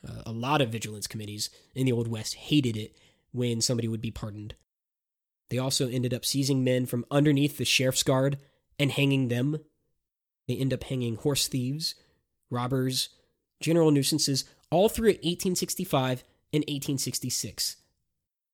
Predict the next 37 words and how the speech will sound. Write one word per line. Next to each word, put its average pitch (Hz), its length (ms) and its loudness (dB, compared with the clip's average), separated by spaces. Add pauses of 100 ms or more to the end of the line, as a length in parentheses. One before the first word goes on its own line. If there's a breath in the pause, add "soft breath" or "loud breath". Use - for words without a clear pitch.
(240)
I 117 80 -6
wish 139 220 -2
I 220 40 -4
could 208 180 -6
say 117 580 0 (580)
that 127 120 -6
the 156 160 -6
end 214 200 -2
of 202 100 -10
the 226 80 -2
committee 147 480 0
is 127 120 -4
a 156 60 -2
climactic 160 720 0
battle 127 380 0
between 135 340 -2
the 160 60 -2
sheriff 156 400 0
of 135 100 -2
Alder 135 220 2
Gulch 120 340 -2
and 135 80 2
the 131 40 0
vigilantes, 120 800 0 (1040 soft breath)
but 123 80 -4
this 135 160 -2
isn't 135 220 0
Hollywood. 101 500 -8 (920)
The - 140 -6
end 175 240 2
of 185 140 4
the 185 80 2
Vigilance 139 420 0
Committee 113 540 0 (640)
is 135 140 2
a 147 60 8
whimper. 110 440 -2